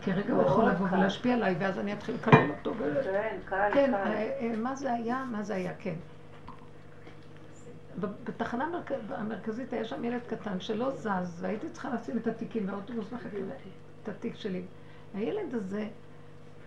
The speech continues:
Speaker 1: עם אבא שלו, ילד קטן, הוא מאוד מתפעל מהמכונה שמכניסים תיקים. ואני לרגע ראיתי, הייתי כל כך ברגיעות הנפשית, ולרגע ראיתי איך הוא מפריע לי, ולרגע אני רואה רוצה לקלל, איך לזה,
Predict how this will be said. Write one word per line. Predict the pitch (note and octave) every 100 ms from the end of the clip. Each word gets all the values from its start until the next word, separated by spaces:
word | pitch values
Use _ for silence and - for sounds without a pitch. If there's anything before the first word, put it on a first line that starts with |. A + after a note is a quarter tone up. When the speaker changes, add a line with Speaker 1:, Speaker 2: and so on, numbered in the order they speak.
| -
Speaker 1:
עם | A3+
אבא | B3 B3+ A3+
שלו, | - G3 F#3+
ילד | C#4 G#4+ A4
קטן, | - E4 - F#4 C4+ F3+ F#3 - - - - - - - - - -
הוא | A#3+
מאוד | B3+ C#4 C#4+
מתפעל | C#4+ - C#4+ C4 C4
מהמכונה | B3+ A#3 - A#3+ A3+ - G3+
שמכניסים | - - - - A#3 - D#4 -
תיקים. | - - C#4+ G#3+ A#3+ A#3 - - - - - - - - - G3+
ואני | G3 C#4
לרגע | C4+ B3 C4+ B3+ A#3
ראיתי, | A#3+ C4 - A3+ A#3+ G3 A#3 F#4+ -
הייתי | C#4+ E4+ -
כל | D4 -
כך | D#4+ -
ברגיעות | D#4 C4 A#3+ C4 C4
הנפשית, | C4+ B3 - A#3 A3
ולרגע | G#3+ A3 F#4+ A4 G4
ראיתי | F#4 -
איך | -
הוא | -
מפריע | - - C#4+ D4+
לי, | B3+
ולרגע | A3 A3 G3 A3 C#4 F4+
אני | - F4+
רואה | C4+ C#4+
רוצה | B3 B3
לקלל, | A#3+ - A#3 A3+
איך | G#3+ -
לזה, | C4 D4+